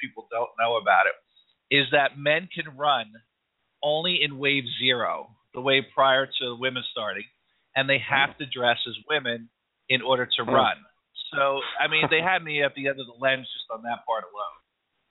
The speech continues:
Speaker 2: Oh, that's gotta be, that's gotta be, uh, interesting to say the least, to even watch, let alone capture on film. Um, so Bob, basically, what, what's a general day for you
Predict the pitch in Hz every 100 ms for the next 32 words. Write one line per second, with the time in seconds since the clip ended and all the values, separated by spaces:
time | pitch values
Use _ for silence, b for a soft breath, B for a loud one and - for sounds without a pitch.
0 | _ _ _ _ _ _ _ _ b b
1 | b 104 101 113 117 - 110 107 107 120
2 | 147 143 143 123 120 113 107 104 98 90
3 | _ _ - 113 113 110 104 - 104 107
4 | - 113 104 104 104 - 110 117 113 107
5 | 110 110 - 117 107 104 104 101 107 107
6 | - 104 92 - _ _ _ 120 110 95
7 | 92 - B B B B _ - 151 151
8 | 139 - _ _ _ _ _ _ - -
9 | - - 165 151 151 135 - _ _ _
10 | _ _ _ 180 214 190 185 143 190 -
11 | 214 226 175 180 165 139 147 - 120 98